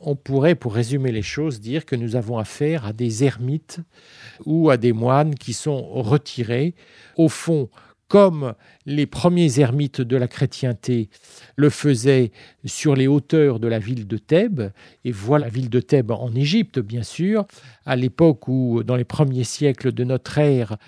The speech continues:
une communauté chrétienne habitait dans cette ville, de l'Égypte ancienne, naturellement, mais ça peut paraître surprenant,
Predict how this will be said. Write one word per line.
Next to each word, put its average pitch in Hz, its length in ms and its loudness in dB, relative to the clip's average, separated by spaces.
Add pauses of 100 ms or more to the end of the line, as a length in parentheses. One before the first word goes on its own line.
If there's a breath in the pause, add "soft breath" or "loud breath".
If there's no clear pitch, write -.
(160 loud breath)
une 143 220 -4
communauté 143 680 0
chrétienne 131 720 0 (340 soft breath)
habitait 143 500 2
dans 113 140 0
cette 107 240 -6
ville, 160 500 -4
de 113 500 -8
l'Égypte 120 380 -6
ancienne, 175 480 0
naturellement, 113 580 -4
mais 113 200 -2
ça - 160 -6
peut 117 160 -2
paraître 131 460 0
surprenant, 127 720 -4